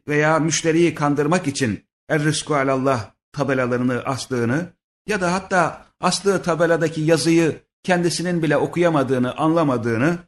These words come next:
e, süs olsun diye işte üzerinde Arapça bir yazı bulunan böyle bir tabela astığını düşünmüş olabiliriz. Ve, e, kapitalizm toplumda da hayli yaygındır ki sadece devlet düzeni olarak değil,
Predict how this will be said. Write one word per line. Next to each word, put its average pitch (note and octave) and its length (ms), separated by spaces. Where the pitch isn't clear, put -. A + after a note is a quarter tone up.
e, C3+ 200
süs C#3 240
olsun B2 380
diye A#2 400
işte - 440
üzerinde D3 440
Arapça D3 420
bir C3+ 100
yazı B2 500
bulunan C3 460
böyle C#3 280
bir C3+ 100
tabela C3+ 440
astığını A#2 520
düşünmüş B2+ 600
olabiliriz. A2 720
Ve, G3 240
e, D3 180
kapitalizm F#3 680
toplumda F3 480
da C#3+ 300
hayli D3+ 360
yaygındır C#3 580
ki B2+ 380
sadece D3 540
devlet C#3+ 360
düzeni C3+ 280
olarak B2+ 460
değil, C#3+ 280